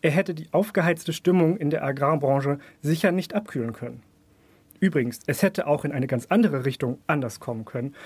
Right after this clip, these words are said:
wenn etwa die F D P ernst gemacht hätte mit ihrem Anspruch, die einzig wahre Bauernpartei zu sein.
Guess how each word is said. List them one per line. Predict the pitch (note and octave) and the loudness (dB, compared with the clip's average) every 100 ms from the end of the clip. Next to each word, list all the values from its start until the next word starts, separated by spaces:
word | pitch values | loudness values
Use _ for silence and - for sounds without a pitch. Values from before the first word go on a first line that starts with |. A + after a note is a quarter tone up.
| - - - | -20 -20 -4
wenn | D3+ | -4
etwa | D#3 D#3+ - D3+ D3+ - - | -2 -4 2 2 0 -6 -2
die | |
F | F3 | -2
D | D#3+ A3+ | 0 0
P | G#3 F3 | 2 4
ernst | D3+ G#3+ - | 4 2 2
gemacht | D3+ C#3 D3 | 0 0 -2
hätte | C3+ | -2
mit | C3+ C#3 | -2 0
ihrem | D#3+ C#3+ | -2 -2
Anspruch, | D3 E3+ - - D#3 - - - | 0 0 0 0 0 -2 -20 -16
die | - | -2
einzig | D#3+ G#3 G3 - | 0 2 0 2
wahre | D3 E3 | 2 2
Bauernpartei | E3 D3 F3+ D3+ C3 C3+ | 2 4 2 0 -4 -4
zu | A#2 - | -8 -8
sein. | A#2 G#2+ A2+ | -10 -8 -10